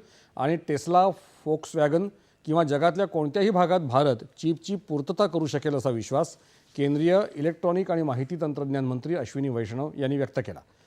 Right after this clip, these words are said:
ते आज चेन्नई इथे एका विद्यार्थ्याच्या प्रश्नाला उत्तर देत होते. सध्या भारतात पाच सेमीकंडक्टर्सची निर्मिती होत असल्याचं त्यांनी स्पष्ट केलं.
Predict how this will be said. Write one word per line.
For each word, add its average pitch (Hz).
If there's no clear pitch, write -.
ते 139
आज 147
चेन्नई 156
इथे 175
एका 170
विद्यार्थ्याच्या 151
प्रश्नाला 135
उत्तर 143
देत 117
होते. 98
सध्या 151
भारतात 185
पाच 175
सेमीकंडक्टर्सची 170
निर्मिती 147
होत 156
असल्याचं 123
त्यांनी 131
स्पष्ट 123
केलं. 85